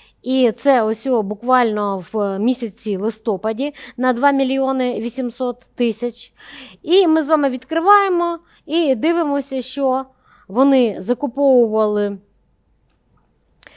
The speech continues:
так само ж і ремонти на, е, таке ж саме обладнання. Таким чином, ось ми бачимо, що ремонт був на, е,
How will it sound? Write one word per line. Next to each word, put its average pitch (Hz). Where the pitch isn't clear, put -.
так 254
само 254
ж 202
і 247
ремонти 311
на, 269
е, 208
таке 254
ж -
саме 285
обладнання. 180
Таким 339
чином, 302
ось -
ми 277
бачимо, 233
що 240
ремонт 262
був 294
на, 240
е, 202